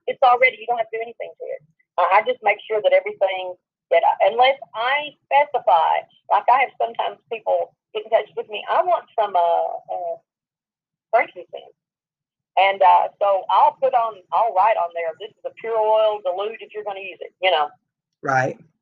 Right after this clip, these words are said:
Speaker 1: Uh, but everything else is diluted to safe level.
Speaker 2: Okay, so they're all ready to go. That makes it really, really easily, easy
Speaker 1: Yeah,
Speaker 2: to use.
Speaker 1: makes it best work.
Speaker 2: So tell us some of your success stories. Like, did you start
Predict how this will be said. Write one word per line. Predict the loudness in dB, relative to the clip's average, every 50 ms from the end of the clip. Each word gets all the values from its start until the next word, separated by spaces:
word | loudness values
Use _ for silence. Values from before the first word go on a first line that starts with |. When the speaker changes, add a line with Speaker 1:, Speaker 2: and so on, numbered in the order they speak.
| _ _ _
Speaker 1:
Uh, | 2 2 2 0 -2 _ _ _ _ _ _ _ _
but | 0 2 4
everything | 2 2 0 -4 -6 -2 0
else | 0 0 0 -2
is | -10 -18 _
diluted | -10 -8 -8 -8 -8 -10 -16 -16
to | -4 -2 -2
safe | -2 0 -2
level. | -4 -4 -4 -4 -8 -12 -14 _ _ _ _ _ _ _ _ _ _ _ _ _ _ _ _ _ -4
Speaker 2:
Okay, | 0 0 0 -2 -2
so | -4 -4 -2
they're | 0 2 2 4 4
all | 4 4 4 4 2
ready | 2 -2 -2 -4
to | -6 -6
go. | -2 -2 -2 0 0
That | 0 0
makes | 0 -2 -2 -4
it | -6 -6
really, | -6 -6 -6
really | -6 -6 -6 -8 -8
easily, | -10 -10 -10 -12 -14 -16 -16 -18 _ _ _ _ _ _ _ _ _ _ -6
easy | -6 -4 0 0
Speaker 1:
Yeah, | 2 2 2
Speaker 2:
to | 2
use. | 0 -2 -2 0 2
Speaker 1:
makes | 2 2 2 -2
it | -8 0
best | 0 0 0 0 -4
work. | -6 -6 -6 -8 _ _ _ _ _ _ _ _ _ _ _ _ _ _ _ _ _ _ _ _ _ _ _ _ -8
Speaker 2:
So | 0 2 4 6 6 4 2 0
tell | -2 0 0 4 4
us | 4 2 2
some | 0 -2 0 0
of | 0 0
your | 0 0 -2
success | -2 -4 -6 -6 -8 -6 -2 0 0 0 0 -4
stories. | -4 -4 -2 -2 -2 -4 -6 -10 -12 -4 0
Like, | 0 0 0 -2 -6 -12 -8 -4
did | -4 -4 -2 -2
you | -2 -2
start | -2 -4 -6 -2 0 2 4 4 4 2 0 -2 -8